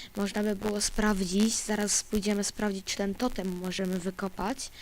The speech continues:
e, żelaznym. I pam-, pumpkiny tam widzę, więc pod dynię też byśmy poszli.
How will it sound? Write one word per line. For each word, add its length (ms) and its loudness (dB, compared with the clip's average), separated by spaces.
e, 200 -2
żelaznym. 720 -2
I 200 2
pam-, 200 4
pumpkiny 800 4
tam 260 -4
widzę, 220 -6
więc 260 -6
pod 160 -6
dynię 280 -2
też 200 -6
byśmy 300 -8
poszli. 500 -6